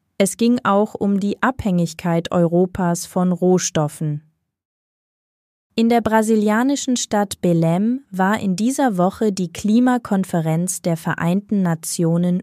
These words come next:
U N. Während der Klimakonferenz hat Deutschland eine Milliarde Euro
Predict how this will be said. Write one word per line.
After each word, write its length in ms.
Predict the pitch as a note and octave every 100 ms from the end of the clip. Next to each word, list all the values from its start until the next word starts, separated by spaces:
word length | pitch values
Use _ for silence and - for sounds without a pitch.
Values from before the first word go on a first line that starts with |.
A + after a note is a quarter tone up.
| -
U 140 | G#3+
N. 400 | - F3 D3+ D#3 _ _ _ _ _ -
Während 320 | G3 G#3+ A3+
der 120 | A3 G#3+
Klimakonferenz 1300 | - B3 C#4+ C4+ B3+ A#3 A3+ A3 G3+ G3+ A3 - _
hat 200 | F#3+ F3
Deutschland 640 | F3 F3 F3+ - F3+ F3+ -
eine 360 | - G3+ A#3+ B3+
Milliarde 720 | G#3+ F#3 E3+ E3 F#3 A3 -
Euro 580 | E3+ E3+ F3+ F3+ F3+